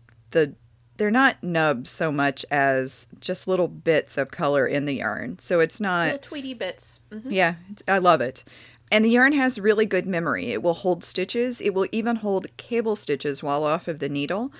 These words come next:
Speaker 1: And I recently had a not great experience pulling s-, stitches off of the needle while on a road trip with a different yarn that had a
Speaker 2: Uh-huh.
Speaker 1: silk in it. And I,
Speaker 2: Ooh.
Speaker 1: this, this yarn <laughs> also got pulled off the needles while we were on that road trip, and it went back on and nothing changed. And I was like,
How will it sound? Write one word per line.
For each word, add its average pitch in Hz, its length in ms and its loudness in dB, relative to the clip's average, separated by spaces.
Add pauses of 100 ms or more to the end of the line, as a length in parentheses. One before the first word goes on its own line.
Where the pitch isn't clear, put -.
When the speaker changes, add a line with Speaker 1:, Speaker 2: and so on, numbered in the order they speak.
(540)
Speaker 1:
And 196 140 6
I 226 100 8
recently 220 480 2
had 170 280 4
a 147 340 2
not 208 320 2
great 175 220 2
experience 143 540 0
pulling 170 360 -2
s-, - 220 -6 (180)
stitches 165 460 -2
off 151 260 2
of 165 100 0
the 156 100 -4
needle 147 260 2
while 143 160 4
on 151 200 0
a 139 60 0
road 131 240 2
trip 170 340 0
with 143 140 -2
a 139 60 0
different 147 320 -2
yarn 156 180 -2
that 131 80 -4
had 135 120 -2
a 139 40 2
Speaker 2:
Uh-huh. - 80 -6
Speaker 1:
silk 160 280 0
in 185 100 -2
it. 214 220 -2 (120)
And 156 220 -4 (120)
I, 123 180 6
Speaker 2:
Ooh. 185 220 -8
Speaker 1:
this, 190 420 0 (120)
this 190 280 0
yarn 156 440 2 (360)
<laughs> 208 340 4 (600)
also 240 440 6
got 208 220 4
pulled 190 180 2
off 180 140 2
the 170 80 -6
needles 165 340 0
while 156 120 4
we 151 100 4
were 147 160 2
on 160 140 2
that 156 160 0
road 156 160 2
trip, 208 320 0
and 165 120 0
it 156 100 -2
went - 180 0
back 170 180 4
on 151 380 2
and 147 280 -2
nothing 160 420 0
changed. 139 560 -4
And 143 100 -2
I 135 40 2
was 143 140 -4
like, - 180 -10